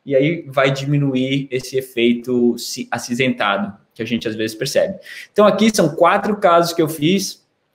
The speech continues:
ah, aqui no consultório, mas vocês podem ver usando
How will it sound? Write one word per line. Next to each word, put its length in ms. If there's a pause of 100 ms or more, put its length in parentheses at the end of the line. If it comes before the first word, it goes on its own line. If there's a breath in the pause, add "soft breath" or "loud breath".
ah, 300
aqui 180
no 80
consultório, 680 (440 loud breath)
mas 220
vocês 320
podem 340
ver 400
usando 500